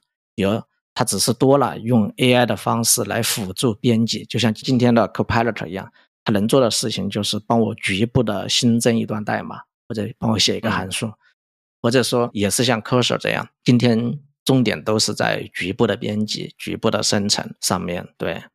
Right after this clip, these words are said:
Speaker 1: 所有的A Icoding的工具，如果只是做到这个程度，对我自己来说，我不认为它是能够大幅度的提升打造产品的效率的。就像你说的，能不能成倍的提升？如果能成倍提升，对，首先我是觉得说，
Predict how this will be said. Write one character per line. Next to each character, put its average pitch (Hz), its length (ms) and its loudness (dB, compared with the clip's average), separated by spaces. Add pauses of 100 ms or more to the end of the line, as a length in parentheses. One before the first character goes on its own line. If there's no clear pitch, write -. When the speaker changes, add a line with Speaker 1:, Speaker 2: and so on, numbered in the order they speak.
(220)
Speaker 1:
所 117 100 2
有 151 80 4
的 - 360 -2 (160)
A 120 360 4
Icoding 123 480 0
的 90 100 -4
工 101 220 -4
具， 104 100 -2
如 98 140 -4
果 120 100 2
只 - 180 -4
是 - 140 -4
做 120 160 2
到 117 140 0
这 156 160 2
个 156 100 4
程 - 280 -6
度， 92 160 -6 (420)
对 139 100 6
我 104 140 2
自 147 140 -2
己 123 80 0
来 - 120 0
说， 113 160 2
我 95 140 2
不 - 160 2
认 165 200 4
为 113 100 -2
它 107 160 -4
是 - 120 0
能 87 220 -4
够 101 160 0
大 131 300 0
幅 - 200 -10
度 104 160 -2
的 110 200 -2
提 98 260 -4
升 104 400 -2 (140)
打 90 160 2
造 107 180 2
产 101 220 -6
品 - 160 -2
的 107 100 -8
效 107 240 2
率 104 180 -4
的。 - 200 -16 (220)
就 107 100 -4
像 98 180 -4
你 90 80 -2
说 101 140 -2
的， 98 160 2
能 92 120 -4
不 101 60 -4
能 95 140 -2
成 - 280 -6
倍 110 220 2
的 - 240 -4
提 - 180 -2
升？ 95 180 -2
如 92 200 -4
果 131 100 4
能 101 140 -6
成 - 140 -10
倍 92 80 -6
提 87 100 -10
升， 90 220 -14
对， 92 180 -6
首 98 160 -6
先 113 160 2
我 107 100 4
是 104 140 -2
觉 98 160 -4
得 110 100 0
说， 113 200 0